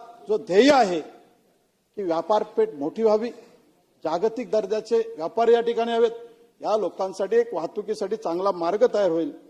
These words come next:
अशी या ठिकाणी माझी विनंती आहे. मुंबई शहरातील काही आयुक्त वेगवेगळ्या ठिकाणी बसवत, का बसवावेत? त्यांना मुंबई सेंट्रलला येण्यासाठी, मुंबई महानगरपालिकेच्या मुख्य ऑफिसला येण्यासाठी दोन दोन,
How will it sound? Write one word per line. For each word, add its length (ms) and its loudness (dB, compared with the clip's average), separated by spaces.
अशी 180 -6
या 80 6
ठिकाणी 320 -4
माझी 260 -4
विनंती 380 -6
आहे. 100 -8
मुंबई 320 6
शहरातील 500 4
काही 240 4
आयुक्त 360 2
वेगवेगळ्या 400 4
ठिकाणी 360 0
बसवत, 340 2
का 160 6
बसवावेत? 640 6
त्यांना 280 0
मुंबई 440 4
सेंट्रलला 460 4
येण्यासाठी, 540 2
मुंबई 280 4
महानगरपालिकेच्या 960 2
मुख्य 260 0
ऑफिसला 380 2
येण्यासाठी 480 2
दोन 260 4
दोन, 200 6